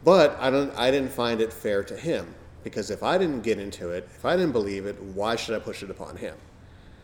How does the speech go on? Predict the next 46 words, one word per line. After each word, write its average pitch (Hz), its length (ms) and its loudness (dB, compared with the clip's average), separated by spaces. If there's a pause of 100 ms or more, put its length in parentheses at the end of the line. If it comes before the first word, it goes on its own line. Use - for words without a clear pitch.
(420)
Um, 92 460 -4 (960)
you 131 120 -6
know, 101 300 -8 (120)
and 123 240 2
I'm 143 200 2
more 147 180 4
of 120 80 6
agnostic 107 480 0
as 107 140 -2
well. 123 460 4 (600)
I 139 180 6
do 147 200 6
believe 131 280 6
in 117 80 2
a 104 40 -2
higher 92 280 -2
power. - 320 -12
I 98 100 -4
do 120 180 2
believe 113 540 2
that 98 180 0
we're 104 140 0
here 107 240 -2
for - 160 -6
some 139 240 0
particular 120 420 -4
reason. 95 340 -4
I 95 100 -6
do 110 240 -2
believe 110 300 -4
that 101 100 -14
things 95 280 -12
happen 92 280 -10
for 98 240 -6
a 98 60 -2
reason. 107 520 -4 (800)
Not 135 320 4
some 110 260 2
magical 107 400 0
man 90 220 -6
in 87 100 -12
the 82 80 -16
sky 151 380 -2
or 90 140 -2
anything 95 500 -6
that's - 340 -8